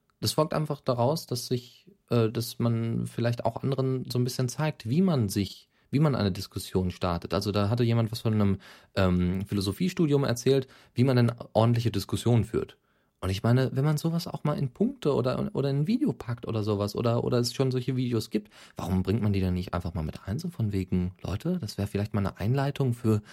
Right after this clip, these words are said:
ein deutschsprachiges, äh, Diaspora-Forum“ oder, also nicht Diaspora-Forum, das gab's ja mal, ähm,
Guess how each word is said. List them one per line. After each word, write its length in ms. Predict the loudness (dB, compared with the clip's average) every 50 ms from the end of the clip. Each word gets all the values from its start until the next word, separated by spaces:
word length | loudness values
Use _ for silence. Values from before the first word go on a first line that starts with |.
| -20 -20 -8 _
ein 140 | 0 2 2
deutschsprachiges, 800 | 4 2 0 0 -2 -2 -2 0 0 0 -2 -2 -2 -4 -4 -4
äh, 260 | -4 -2 -2 -2 -2
Diaspora-Forum“ 1000 | -2 -4 -4 -6 -6 -8 _ -4 -2 0 0 0 0 0 0 0 0 0 0 0
oder, 240 | 0 0 0 0 0 -2
also 180 | -2 -2 -2 -2
nicht 260 | -2 -2 -4 -6 -6
Diaspora-Forum, 640 | -4 -2 -2 -2 -4 -4 -4 -4 -2 -2 -2 -2 -2
das 140 | -2 -4 -4
gab's 240 | -6 -6 -6 -4 -4
ja 80 | -2
mal, 180 | -2 -2 -2 -2 -6 -10 -20 -20 -20 -20 _ _ -2
ähm, 280 | 0 2 2 2 0 -2